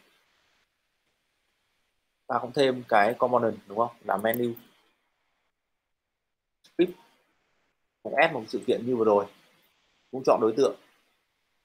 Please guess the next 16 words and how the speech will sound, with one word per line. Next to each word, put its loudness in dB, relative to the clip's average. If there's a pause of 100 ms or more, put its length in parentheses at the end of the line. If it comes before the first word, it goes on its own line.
(260)
Click 2 (160)
là 0 (1400)
cái -2
button. 2 (2250)
Chọn -8
scene 0
này. -6 (880)
Chọn -10
button -2
này. -10 (1120)
Cũng -12
chọn 6
cái -6
hàm 4 (1600)
menu -2
script -2